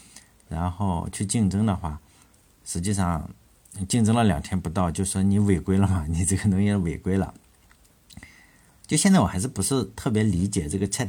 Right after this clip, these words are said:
G P T这个，嗯，它的原理。现在我在看它这个Open A I，就这个公司啊，然后他发了一篇论文，有六十多页，六十八页，我没有看完。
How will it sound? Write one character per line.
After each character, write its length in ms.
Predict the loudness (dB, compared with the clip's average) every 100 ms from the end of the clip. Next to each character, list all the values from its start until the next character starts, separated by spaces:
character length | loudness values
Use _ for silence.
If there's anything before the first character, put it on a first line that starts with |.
| -6
G 120 | -6
P 180 | -6 -6
T 320 | -6 -4 -6 -6
这 120 | -6
个， 440 | -6 -4 -4 -6 -12
嗯， 260 | -14 -14 -14 -16 -10
它 120 | -2
的 100 | 0
原 260 | 0 0
理。 160 | 0 0 -6 -20 -20 _ _ -20 -14
现 140 | -4 0
在 80 | 2
我 80 |
在 120 | 0 -2
看 200 | -4 -4
它 300 | -4 -8 -10 -16 -14
这 100 | -10
个 200 | -4 -4
Open 360 | -2 -4 -4 -4
A 160 | -2
I， 240 | -2 -2 -4
就 120 | -6 -4
这 120 | -2
个 80 | -2
公 220 | 0 -2
司 180 | -2 -4
啊， 220 | -4 -8
然 120 | -12 -10
后 380 | -6 -4 -4 -6
他 160 | -8
发 220 | -8 -6
了 80 | -2
一 60 | -2
篇 200 | -2 0
论 120 | 0
文， 100 | -2 -6 -16 -20 -20 -20 -20 -20 -10
有 340 | -6 -6 -10 -16 -12
六 180 | -6 -4
十 120 | -4
多 220 | -4 -4
页， 80 | -4 -4
六 120 | -4
十 140 | -4
八 160 | -6 -4
页， 180 | -4 -6 -10 _ -20 -20 -20 -20 -10
我 140 | -2
没 100 | 0
有 100 | 2
看 240 | 0 -4 -4
完。 220 | -4